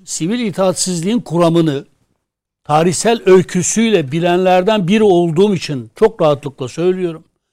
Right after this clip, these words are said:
Sivil itaatsizlik kelimesini Türkiye'de ağzına alanlara "Sivil itaatsizlik nedir?" diye sorun, size tek cümleyle izahta bulunamazlar. Kandil'deki terör baronları da sokağa çağrıda bulundu.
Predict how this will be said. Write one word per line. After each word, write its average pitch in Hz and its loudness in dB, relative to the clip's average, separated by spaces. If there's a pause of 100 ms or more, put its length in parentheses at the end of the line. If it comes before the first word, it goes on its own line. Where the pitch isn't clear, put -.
(200)
Sivil 254 0
itaatsizlik 214 -2
kelimesini 208 -2
Türkiye'de 190 -4 (420)
ağzına 226 4
alanlara 220 0
"Sivil 277 0
itaatsizlik 208 -2
nedir?" 226 0
diye 165 -2
sorun, 208 -4
size 160 -2 (120)
tek - -4
cümleyle 202 0 (220)
izahta 165 -4
bulunamazlar. 143 -12 (1900)
Kandil'deki 160 -4
terör 180 2
baronları 113 -8
da 117 -8
sokağa 113 -12
çağrıda 127 -6
bulundu. 175 -8